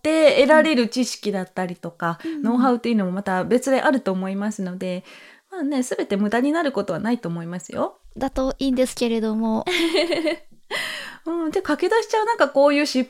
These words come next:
Speaker 1: 敗談あったなっていうのを思い出せますか？
Speaker 2: 案件を獲得するまでの過程で、これといった失敗をしたことはないと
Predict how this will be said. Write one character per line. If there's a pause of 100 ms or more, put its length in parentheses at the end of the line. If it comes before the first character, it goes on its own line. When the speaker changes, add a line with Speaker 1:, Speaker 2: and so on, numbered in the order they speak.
(100)
Speaker 1:
敗
談
あ
っ
た
な
っ
て
い
う
の
を
思
い
出
せ
ま
す
か？ (140)
Speaker 2:
案
件
を
獲
得
す
る
ま
で
の
過
程
で、 (440)
こ
れ
と
い
っ (160)
た
失 (140)
敗
を
し
た
こ
と
は
な
い
と